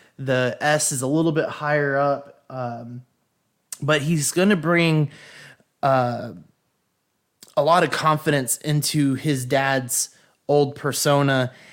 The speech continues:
and, uh, is gonna give S-, uh, Superman a, like, a brand new confidence in how he does things. Uh,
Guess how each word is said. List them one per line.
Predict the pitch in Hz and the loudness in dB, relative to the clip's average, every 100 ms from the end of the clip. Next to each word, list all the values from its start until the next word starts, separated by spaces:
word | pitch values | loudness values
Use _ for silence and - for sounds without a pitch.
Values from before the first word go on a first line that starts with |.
| _ _ | _ _
and, | 143 139 135 127 123 120 123 - | -2 0 0 0 -2 -4 -6 -8
uh, | 135 120 117 107 87 - 92 87 _ _ _ _ _ _ _ _ _ _ _ _ _ _ _ | -6 -4 -6 -10 -16 -18 -20 -20 _ _ _ _ _ _ _ _ _ _ _ _ _ _ _
is | 147 131 | -2 0
gonna | 151 151 | 0 0
give | 135 156 139 - - - - | 2 2 0 -8 -20 -20 -16
S-, | - - | -12 -8
uh, | - 127 | -4 -2
Superman | 120 180 170 160 147 139 | -2 -2 2 2 2 0
a, | - 127 123 - | -2 -6 -6 -8
like, | 135 139 | -6 -6
a | |
brand | 120 135 151 151 | -4 0 2 2
new | 143 | 0
confidence | 135 - 135 131 135 131 - | -2 -6 -6 -4 -6 -6 -8
in | 123 120 - _ _ | -8 -10 -12 _ _
how | - 143 131 | -2 0 0
he | 131 | -2
does | 117 127 131 - | 0 2 2 0
things. | - 123 110 113 - _ - _ | -2 -4 -4 -8 -12 _ -20 _
Uh, | - 143 131 131 | -6 0 0 0